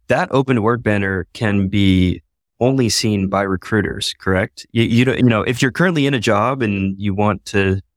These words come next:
switch jobs and, you know, you don't want your manager to know or something, that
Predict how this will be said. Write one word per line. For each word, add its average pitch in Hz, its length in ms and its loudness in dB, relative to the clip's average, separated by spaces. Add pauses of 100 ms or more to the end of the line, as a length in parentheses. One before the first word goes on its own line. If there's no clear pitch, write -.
(320)
switch - 480 -2
jobs 117 480 0
and, 98 260 0
you 98 140 -6
know, 90 220 -6
you 104 100 -2
don't 107 160 2
want 104 120 2
your 92 120 -2
manager 104 480 -2
to 98 160 -8
know 107 200 2
or 123 140 0
something, 123 600 -6 (100)
that 117 220 -2